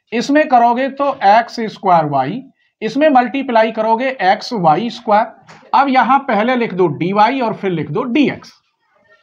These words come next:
क्लियर? क्योंकि मुझे y के रिस्पेक्ट करना है पहले। तो लिमिट ज़ीरो से लेकर थ्री, y के रिस्पेक्ट, x तो कांस्टेंट है, y का हुआ वाई स्क्वायर upon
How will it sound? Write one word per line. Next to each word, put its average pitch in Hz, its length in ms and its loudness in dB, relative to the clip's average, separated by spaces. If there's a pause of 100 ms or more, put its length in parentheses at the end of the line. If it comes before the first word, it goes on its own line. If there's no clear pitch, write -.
(260)
क्लियर? 285 280 2
क्योंकि 202 260 0
मुझे 160 180 0
y 151 220 2
के 277 80 2
रिस्पेक्ट 277 320 0
करना 247 200 2
है 247 60 0
पहले। 214 240 -2 (760)
तो 277 120 0
लिमिट 247 540 2
ज़ीरो 240 420 0
से 269 180 0
लेकर 214 340 2
थ्री, 247 200 -2
y 277 280 2
के 294 120 -4
रिस्पेक्ट, 262 500 0
x 247 220 0
तो 311 80 0
कांस्टेंट 254 540 -2
है, 262 260 0 (200)
y 208 260 2
का 277 140 2
हुआ 226 340 4
वाई 196 420 2
स्क्वायर 180 380 0
upon 180 380 -4